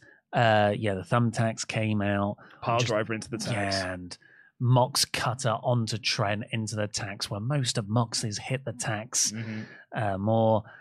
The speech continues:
Speaker 1: Um, but Trent hit a reverse package pile driver on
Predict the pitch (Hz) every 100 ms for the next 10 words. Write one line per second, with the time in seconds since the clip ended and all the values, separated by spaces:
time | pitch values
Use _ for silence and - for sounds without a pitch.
0 | - - - 127 131 135 165 160 - 202
1 | 247 214 214 151 185 165 147 196 175 -
2 | 170 165 156 - 151 196 180 127 127 123
3 | 120 151 165 - _ _ _ _ _ _
4 | _ _ _ _ - 156 180 180